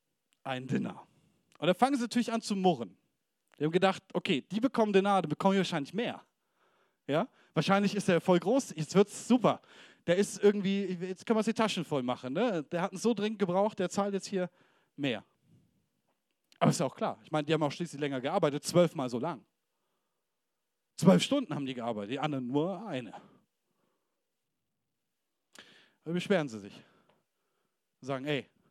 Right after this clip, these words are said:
die haben nur eine Stunde gearbeitet, du hast die uns gleich gemacht. Und wir haben die ganze Last der Hitze des Tages getragen. Die ganze Zeit waren wir am Arbeiten.“ Und das Interessante ist,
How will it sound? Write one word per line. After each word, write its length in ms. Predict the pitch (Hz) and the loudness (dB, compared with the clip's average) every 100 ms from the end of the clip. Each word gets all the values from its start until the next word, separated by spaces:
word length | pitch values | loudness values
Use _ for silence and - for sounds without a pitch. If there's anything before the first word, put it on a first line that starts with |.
| _ _ | _ _
die 60 | 147 | -2
haben 80 | |
nur 100 | 160 | 0
eine 80 | 160 | -2
Stunde 360 | - - 208 185 | -2 0 0 0
gearbeitet, 580 | 175 170 147 123 139 - | 0 2 2 -2 -2 4
du 100 | 196 | 6
hast 160 | 185 | 4
die 60 | 175 | 0
uns 160 | 160 | -2
gleich 260 | - 170 175 | -2 -2 -2
gemacht. 460 | 139 117 - - - _ _ _ _ _ _ _ _ _ | -6 -10 -12 -18 -20 _ _ _ _ _ _ _ _ _
Und 120 | - 170 | -2 4
wir 60 | |
haben 120 | 202 | 4
die 160 | 196 175 | 4 4
ganze 460 | 233 277 302 - 214 | 6 4 2 2 2
Last 480 | 202 226 233 - | 4 2 2 0
der 100 | 202 | 0
Hitze 360 | 175 226 - 202 | 4 4 2 -4
des 160 | 175 - | -4 2
Tages 360 | 185 170 156 | 2 2 -2
getragen. 480 | - - 131 113 107 _ _ _ _ _ _ _ | -10 -8 -6 -6 -10 _ _ _ _ _ _ _
Die 80 | 185 | 2
ganze 340 | 220 262 - 202 | 6 6 4 -2
Zeit 300 | 220 202 180 | 0 0 0
waren 160 | 165 | 0
wir 80 | 165 | 0
am 80 | 160 | 0
Arbeiten.“ 460 | 151 131 117 113 - _ _ _ _ _ _ _ _ _ _ _ _ _ _ _ _ _ _ _ _ _ _ _ _ _ _ _ _ _ _ _ _ _ _ _ _ _ _ _ | 0 -2 -4 -10 -20 _ _ _ _ _ _ _ _ _ _ _ _ _ _ _ _ _ _ _ _ _ _ _ _ _ _ _ _ _ _ _ _ _ _ _ _ _ _ _
Und 100 | - | -10
das 100 | 170 | -6
Interessante 480 | 226 214 185 226 214 | -4 -2 -2 -2 -2
ist, 340 | 160 180 - | -6 -6 -10